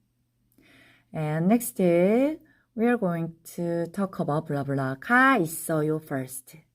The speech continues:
우유, milk. 우유가 있어요. bar 플러스 가. 우유가 있어요. There is milk. Or I have milk. <laughs> 이 번,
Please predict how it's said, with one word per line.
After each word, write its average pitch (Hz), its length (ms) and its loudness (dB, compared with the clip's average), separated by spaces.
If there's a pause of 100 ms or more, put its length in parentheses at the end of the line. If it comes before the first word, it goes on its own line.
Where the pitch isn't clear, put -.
(580)
우유, 160 760 6
milk. 147 600 -4 (400)
우유가 262 560 6
있어요. 160 1200 4 (340)
bar 156 260 -8
플러스 135 380 -10
가. 131 400 -6 (400)
우유가 233 720 4
있어요. 151 1120 4 (180)
There 240 240 0
is 247 220 -4
milk. 143 580 -4 (300)
Or 254 400 0
I 190 180 -2
have 180 180 0
milk. 143 360 -4 (560)
<laughs> 135 340 -6 (2000)
이 233 120 6
번, 180 540 4